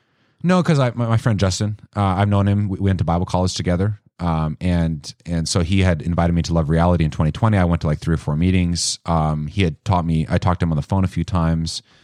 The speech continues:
And so I kinda, like, heard about the whole Love Reality, and I was like, it just didn't really make a lot of sense. Like, it was still kind of foreign to me. And, but, you know, without me even participating in, you know, just,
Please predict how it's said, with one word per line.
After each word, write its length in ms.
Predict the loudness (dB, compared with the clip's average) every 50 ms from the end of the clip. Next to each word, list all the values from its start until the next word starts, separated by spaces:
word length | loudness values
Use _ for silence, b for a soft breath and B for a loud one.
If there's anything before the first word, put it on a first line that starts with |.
| b b b b b b b b b -4
And 120 | -2 0
so 80 | 2 0
I 60 | 2
kinda, 240 | 2 2 2 4 4
like, 320 | 2 2 0 -2 -8 -16
heard 340 | -20 -4 0 2 2 4 2
about 320 | 2 2 2 2 2 0
the 60 | 0
whole 180 | 0 0 0 2
Love 160 | 2 2 2
Reality, 540 | 2 2 2 2 2 2 2 2 2 2 2
and 180 | 2 0 0 0
I 60 | -2
was 120 | -2 -2
like, 120 | -2 0 0
it 80 | 2
just 180 | 2 0 0 0
didn't 180 | -2 -2 0
really 200 | 0 0 0 2
make 180 | 0 0 -2 -2
a 40 | -2
lot 160 | -4 -4 -4
of 60 | -4
sense. 440 | -6 -2 0 0 0 0 -2 -2 -2
Like, 240 | -4 -4 -4 -6 -6
it 60 | -4
was 140 | -4 -4 -4
still 320 | -4 -2 0 0 0 0
kind 220 | 0 -2 -2 -2 -2
of 140 | -2 -4
foreign 360 | -6 -6 -4 -2 0 0 0 0
to 120 | -2 -2
me. 280 | 0 0 0 0 -2 -4 B B B B B B B B B B B B B B _ _
And, 320 | -2 0 2 2 0 0 -2
but, 180 | -2 -4 -2
you 80 | 0 0
know, 280 | 2 2 0 -2 -4 -8 _ _
without 320 | 0 2 2 2 2 2
me 100 | 0 0
even 280 | 2 2 2 0 0 -2
participating 720 | -2 -2 0 0 0 0 0 0 2 2 2 2 0 0
in, 320 | 0 0 2 2 0 -2 -4 -8 -12 _
you 100 | -2 -2
know, 160 | 0 0 -2
just, 220 | -2 -4 -6 -8